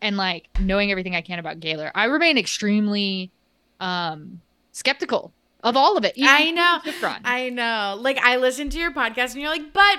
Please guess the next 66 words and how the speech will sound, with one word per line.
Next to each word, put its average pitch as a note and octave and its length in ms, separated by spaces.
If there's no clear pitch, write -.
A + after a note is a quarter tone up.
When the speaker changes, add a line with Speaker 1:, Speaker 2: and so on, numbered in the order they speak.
Speaker 2:
but F#4 120
it - 200
Speaker 1:
Mm-hmm. G3 80
Speaker 2:
could C4 240
be F4 260
this D#4+ 300
way D#4 180
too." D#4 240
And C#4 40
I - 100
Speaker 1:
Right. E4+ 60
Speaker 2:
was C4+ 100
like, D4 180
"No, F#4 380
Cam, F4 580
Speaker 1:
<laughs> D4 220
Speaker 2:
like, D4 280
it's F4+ 640
not." F4+ 840
Speaker 1:
Which F4 180
is, G#4+ 240
Speaker 2:
Like E4+ 140
Speaker 1:
like, C#4+ 180
it's E4 120
probably D#4 360
annoying G#3 800
to G#3 100
some G3 160
people, F#3+ 240
but F#3+ 160
I G#3+ 140
don't B3 100
know B3 100
how A#3 120
to G#3 80
approach F#3+ 280
it G3+ 60
any F#3 220
other F3 120
way. D#3+ 220
I'm F#3 180
a F#3+ 40
skeptic G3+ 500
in G3 80
Speaker 2:
No, A#3+ 160
Speaker 1:
real F3 120
Speaker 2:
it's E3+ 100
Speaker 1:
life. E3 300
Speaker 2:
good. D#3 60
Speaker 1:
I'm F#3 140
like, F3 240
"If G3 100
you G#3+ 100
can't C4 200
prove B3 160
this A#3+ 160
in A#3 80
a G3+ 80
lab, F3+ 260
I F#3 120
don't F#3+ 100
wanna F#3 200
hear E3+ 220
about C3 300
it." D3+ 240
Like, F3 420